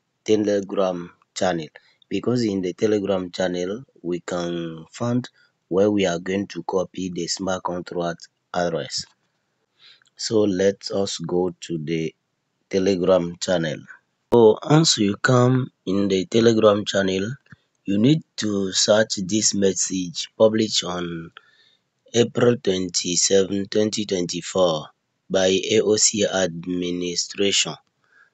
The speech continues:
So you can read topic, testnet U S D T web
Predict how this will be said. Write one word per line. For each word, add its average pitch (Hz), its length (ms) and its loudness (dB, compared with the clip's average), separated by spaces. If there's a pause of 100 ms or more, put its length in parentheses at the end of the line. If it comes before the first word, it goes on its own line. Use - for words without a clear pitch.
So 104 300 2
you 101 180 2
can 95 300 0
read 107 320 2 (440)
topic, 101 480 0 (300)
testnet 98 920 2 (180)
U 104 340 -2 (120)
S 104 180 4
D 90 320 -6
T 101 320 -2 (1400)
web 101 220 4